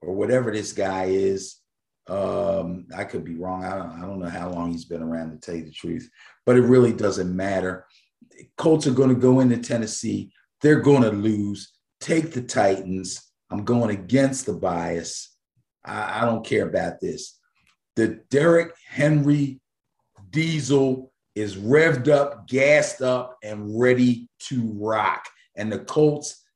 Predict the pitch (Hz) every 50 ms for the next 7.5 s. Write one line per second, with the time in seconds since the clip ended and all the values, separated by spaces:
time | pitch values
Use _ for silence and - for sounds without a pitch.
0 | _ _ - 120 110 - - - - 143 127 127 117 117 117 120 131 127 117 -
1 | - - - - 135 127 123 117 117 117 120 - - 170 196 190 180 151 - -
2 | 131 120 110 101 95 92 - - _ _ _ _ _ _ _ _ _ _ _ _
3 | _ _ _ _ _ _ _ _ _ _ _ _ _ _ _ _ _ _ 113 113
4 | 110 123 135 139 127 131 - 135 135 123 120 - - 143 127 113 107 - - _
5 | _ _ _ - 98 - - 127 123 123 117 - - - - 127 110 107 - 95
6 | 98 104 110 110 110 101 90 104 101 101 95 92 90 90 87 92 - - 104 90
7 | 90 87 82 80 - 82 76 71 - _